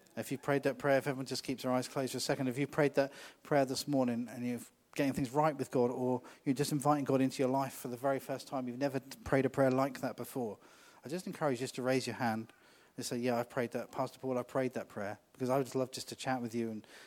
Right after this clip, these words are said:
and myself and my wife would love just to chat with you and pray with you and talk about more about the decision you've made. Is there anyone this morning? Don't miss your opportunity. Thank you, God. Thank you, Jesus. Lord, you're amazing. You truly are amazing.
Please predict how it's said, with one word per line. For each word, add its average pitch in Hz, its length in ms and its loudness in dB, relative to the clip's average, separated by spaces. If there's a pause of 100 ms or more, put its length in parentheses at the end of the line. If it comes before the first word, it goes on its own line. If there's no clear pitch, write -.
(140)
and 110 140 -6
myself 117 340 -6
and 113 100 -10
my 110 120 -8
wife 117 440 -4
would 123 80 -12
love 113 140 -4
just - 160 -12
to - 60 -14
chat 120 200 -4
with 113 140 -8
you 113 80 -2
and 110 100 -4
pray 120 220 -2
with 110 180 -4
you 107 160 -6 (380)
and 117 80 -12
talk 123 180 -4
about 113 240 -4
more 120 220 -2
about 113 160 -4
the 104 60 -8
decision 110 340 -6
you've 110 140 -6
made. 120 140 2
Is 113 80 -6
there 135 60 0
anyone 131 220 2
this 123 220 -4
morning? 127 260 -2 (380)
Don't 127 160 -4
miss 127 180 -4
your 123 100 -2
opportunity. 110 600 -8 (840)
Thank 117 260 -6
you, 113 100 -6
God. 95 260 -8 (840)
Thank 120 240 -6
you, 117 60 -6
Jesus. - 580 -10 (460)
Lord, 113 240 0
you're 110 100 -2
amazing. 95 460 -6 (840)
You 117 80 -4
truly 120 360 4
are 104 160 0
amazing. 95 440 -4